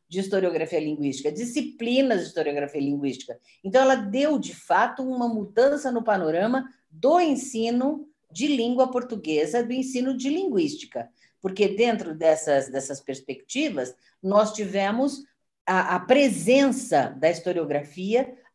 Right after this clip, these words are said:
a presença mesmo palpável desses elementos dentro dos nossos cursos de letras, por exemplo. Provavelmente também dentro do curso de linguística na usp, né? Mas nós tivemos aqui nos nossos cursos de li-, de, de letras,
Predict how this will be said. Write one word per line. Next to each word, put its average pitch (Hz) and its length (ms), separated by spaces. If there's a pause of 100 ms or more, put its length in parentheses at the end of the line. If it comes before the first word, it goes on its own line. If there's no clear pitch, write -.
a 160 80
presença 208 1040
mesmo 175 1000 (460)
palpável 185 1000 (240)
desses 220 520
elementos 190 760
dentro 233 380
dos 180 160
nossos 208 340
cursos 240 380
de 254 80
letras, 233 460
por 131 160
exemplo. 127 360 (480)
Provavelmente 160 640
também 214 220
dentro 202 280
do - 40
curso 165 220
de 156 80
linguística 156 520
na 135 160
usp, - 480 (340)
né? 185 460
Mas 165 220
nós 190 180
tivemos 190 380
aqui 226 360
nos 180 220
nossos 165 320
cursos 160 220
de 151 60
li-, 143 260
de, 139 320
de 123 600
letras, 175 480